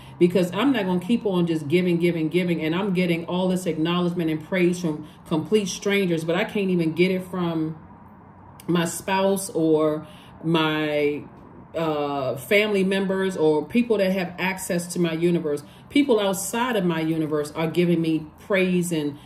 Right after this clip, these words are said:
and adoration to things, "Great job," this, that, and the other. I can,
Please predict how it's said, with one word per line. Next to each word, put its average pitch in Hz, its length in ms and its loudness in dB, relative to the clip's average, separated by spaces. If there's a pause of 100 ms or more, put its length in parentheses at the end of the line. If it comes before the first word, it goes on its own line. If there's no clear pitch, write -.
(140)
and 160 200 -2
adoration 180 680 2
to 175 100 -2
things, 180 380 0
"Great 165 400 0
job," 170 720 -2
this, 180 240 2
that, 196 140 -2
and 185 80 0
the 180 120 2
other. 175 280 -2
I 165 100 -2
can, 160 300 -2